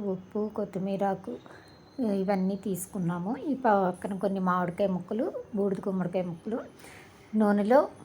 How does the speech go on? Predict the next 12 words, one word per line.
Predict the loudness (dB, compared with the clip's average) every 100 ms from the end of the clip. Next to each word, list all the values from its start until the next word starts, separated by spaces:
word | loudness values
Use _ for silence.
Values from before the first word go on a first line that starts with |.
| -20 -4
ఇవి | 0 0
తీసుకున్న | 0 -2 -2 -4 0 2 2
కొత్తిమీర, | -2 0 0 0 2 2
కరివేపాకు | 2 2 2 2 2 0 0
ఇవన్నీ | 0 0 0 -2
వేయించుకున్నాం. | -2 -4 -6 -4 -2 -4 -8 -20 -20 0
దానికి | 4 4 2
ముందు | 0 2 2
మినపప్పు, | 2 0 0 -2 -4 -2 -4
శనగపప్పు, | 2 2 2 -2 -2 -2 -2
జీలకర్ర, | 0 0 2 0 0 2 0 0 -8 -20 -20 -10 -2
ఎండుమిర్చి | 0 0 0 -2 -4 -4 -2